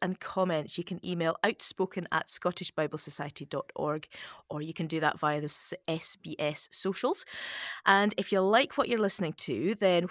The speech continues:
why not recommend the podcast to a friend? We'd love to grow the audience in twenty twenty-three,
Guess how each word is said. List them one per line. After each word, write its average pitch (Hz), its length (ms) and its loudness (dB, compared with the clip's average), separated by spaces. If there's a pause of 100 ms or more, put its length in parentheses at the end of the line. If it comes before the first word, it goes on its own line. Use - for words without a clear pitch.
why 254 280 2
not 196 240 4
recommend 156 400 -2
the - 20 -20
podcast - 640 -6
to 151 120 -2
a 143 40 -2
friend? 143 480 -4
We'd 165 180 -2
love 185 360 2
to - 120 -6
grow 165 280 0
the 147 100 0
audience 143 400 0
in 151 80 -4
twenty - 320 -8
twenty-three, - 480 -8